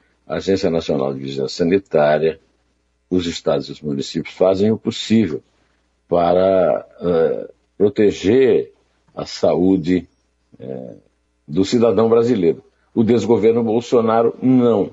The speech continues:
O Ministério da Saúde, não. O cirurgião Me-, Marcelo Queiroz Antipático, não. As empresas têm que tomar essa iniciativa,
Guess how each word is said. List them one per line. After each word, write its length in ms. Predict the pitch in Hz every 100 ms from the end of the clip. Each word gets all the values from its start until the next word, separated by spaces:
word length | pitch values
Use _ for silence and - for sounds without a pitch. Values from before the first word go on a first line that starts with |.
| _
O 80 | -
Ministério 560 | 98 104 101 - 110 107
da 140 | 104
Saúde, 460 | 104 104 104 113 117
não. 480 | 107 107 107 95 - - - _
O 80 | 90
cirurgião 640 | - 117 107 104 92 98 87
Me-, 500 | 87 87 87 90 90
Marcelo 920 | 92 90 82 - - 117 113 90 80
Queiroz 640 | - 90 87 90 82 76 76
Antipático, 800 | - 80 - 104 110 - 123 - _ _
não. 480 | 101 110 110 90 80 _ _ _ _ _
As 160 | 101
empresas 380 | 101 98 131 120
têm 160 | - 143
que 100 | -
tomar 600 | 143 87 71 87 139 127
essa 160 | 113 101
iniciativa, 840 | 98 98 76 - 101 113 73